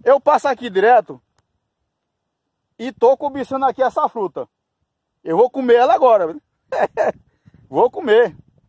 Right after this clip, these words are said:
É gostoso, é maravilhoso. Comi muito. Beleza? Aí, galera, acompanha o vídeo aí. Deixa o like, se inscreve e compartilha, beleza? E aperta o sininho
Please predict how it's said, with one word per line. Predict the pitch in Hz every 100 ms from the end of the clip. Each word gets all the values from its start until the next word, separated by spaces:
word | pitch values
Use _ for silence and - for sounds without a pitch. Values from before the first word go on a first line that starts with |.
| _
É | -
gostoso, | 226 285 - 208 269 226
é |
maravilhoso. | 247 269 254 254 196 247 190
Comi | 233 254 349
muito. | 254 214 - 131 _ _ _ _ _
Beleza? | 139 190 262 320 - - - - - - - - - - -
Aí, | - 240 302
galera, | 269 208 143 - - -
acompanha | 208 - 302 277 277
o | 240
vídeo | 233 208
aí. | 190 247 294 -
Deixa | - - 247 269 349
o |
like, | 196 214 262
se | -
inscreve | 220 240 262
e |
compartilha, | 220 240 208 180 240 214
beleza? | 185 247 294 - - _ - _ -
E | 208
aperta | 240 285 285 302
o |
sininho | 277 302 247 180 117